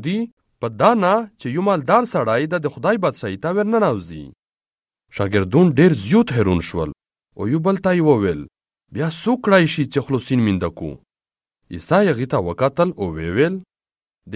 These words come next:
انسان د پوره دا ګرونه دو، خو د خدای د پوره نه. د ځکه چې د خدای د پوره هر څه ممکن دي.» بیا پترس یخ ته وویل، «وکسه، میږ هر څه پرې ایښي دي او په تو پسې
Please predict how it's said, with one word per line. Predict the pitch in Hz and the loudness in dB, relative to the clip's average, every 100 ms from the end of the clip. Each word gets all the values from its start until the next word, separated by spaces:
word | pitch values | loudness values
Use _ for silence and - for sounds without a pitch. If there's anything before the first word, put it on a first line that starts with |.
| 127 | -4
انسان | 127 - 220 226 | -4 -2 -2 0
د | 190 | -2
پوره | 165 202 170 | 0 0 2
دا | 175 170 | 0 0
ګرونه | 131 202 226 120 | 0 4 4 4
دو، | 92 73 - _ _ _ | -2 -8 -14 _ _ _
خو | 90 | -10
د | 87 | -10
خدای | 87 113 202 | -2 0 2
د | 220 | 0
پوره | 196 208 202 202 | 0 2 2 4
نه. | 196 92 _ _ _ _ _ _ 87 | 2 0 _ _ _ _ _ _ -16
د | 85 | -8
ځکه | 107 - 214 175 - _ _ - | -8 -2 -2 -2 -6 _ _ -12
چې | 98 | -10
د | 98 | -10
خدای | 95 160 | -6 -4
د | 208 180 | -4 -4
پوره | 185 208 160 | -2 -2 0
هر | 208 240 | -2 -2
څه | 247 | -2
ممکن | 240 214 202 170 113 | -2 -2 -2 -2 -2
دي.» | 92 67 - _ _ _ _ _ | -8 -12 -18 _ _ _ _ _
بیا | 95 180 | -4 -2
پترس | 190 175 233 240 | -2 -2 -4 -2
یخ | 139 151 180 | -4 -4 -4
ته | 104 | -4
وویل، | 85 92 175 208 - _ _ _ | -4 -2 -2 -4 -14 _ _ _
«وکسه، | 87 160 240 240 - 202 90 - _ _ - | -6 -4 -2 -4 2 2 2 -6 _ _ -6
میږ | 196 180 | -6 0
هر | 165 233 | 0 0
څه | 277 | -4
پرې | 269 254 226 | -4 -2 -2
ایښي | - 202 123 | -4 -6 -6
دي | 98 76 _ _ _ _ | -8 -8 _ _ _ _
او | 139 | -4
په | 190 185 | -2 -2
تو | 254 254 | -2 -2
پسې | 269 | -2